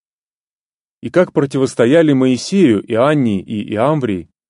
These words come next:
так противостоят истине и они,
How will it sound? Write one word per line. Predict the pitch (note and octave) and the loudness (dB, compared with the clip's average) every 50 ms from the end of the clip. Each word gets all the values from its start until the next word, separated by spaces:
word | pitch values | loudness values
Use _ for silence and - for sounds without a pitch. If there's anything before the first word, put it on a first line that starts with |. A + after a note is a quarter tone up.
| _ _ _ _ _ | _ _ _ _ _
так | - E3 D#3+ - | -2 -2 -2 -2
противостоят | - D3 C#3+ - B2+ A2 A2 G2+ - - G#2 G2+ A#2 B2+ A#2+ - A#2+ | -4 -6 -6 -6 -6 -6 -6 -8 -6 -4 -2 2 2 2 2 0 -2
истине | D3 F3 - - - C#3+ C#3 C3 A#2+ | -6 -8 -8 -6 -6 -4 -4 -4 -4
и | - - C#3 | -4 -4 -6
они, | D3 D3 D3+ C#3 A2 F#2 D2+ - | -4 -4 -4 -4 -4 -6 -6 -10